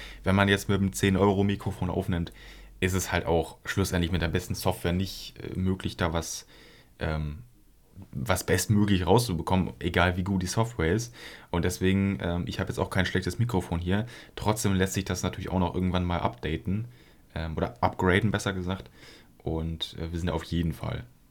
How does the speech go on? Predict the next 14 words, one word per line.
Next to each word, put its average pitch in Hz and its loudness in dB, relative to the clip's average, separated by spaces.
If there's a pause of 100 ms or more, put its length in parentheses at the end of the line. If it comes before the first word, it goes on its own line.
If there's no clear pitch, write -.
(140)
auf - -16
jeden 92 6
Fall 85 0
offen 87 -2
für 85 -4
Neues. 92 -2
Und, 85 -8
ähm, 80 -6 (1000)
ja, 98 6
an 95 6
der 95 6
Stelle, 110 6
äh, 78 2 (140)
wir 120 8